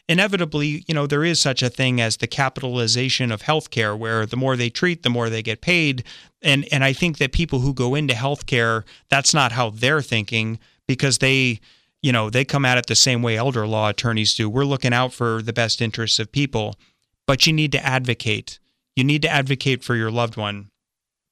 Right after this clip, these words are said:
You know, older adults who, who they, they tend not to want to defy a doctor and what, what the doctor thinks is a good idea, because maybe they came through an era where you always listen to authority. But,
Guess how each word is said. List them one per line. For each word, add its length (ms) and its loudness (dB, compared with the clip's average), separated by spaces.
You 80 2
know, 260 2
older 300 4
adults 500 2
who, 380 0
who 280 -2
they, 360 -2
they 140 0
tend 300 0
not 180 0
to 80 2
want 220 2
to 80 0
defy 560 0
a 200 -2
doctor 640 0
and 140 2
what, 240 0
what 160 0
the 60 2
doctor 420 2
thinks 320 0
is 140 2
a 60 0
good 180 0
idea, 520 2
because 540 0
maybe 240 2
they 120 2
came 280 0
through 260 0
an 100 0
era 300 2
where 380 0
you 120 2
always 320 0
listen 320 2
to 160 -2
authority. 640 -2
But, 380 0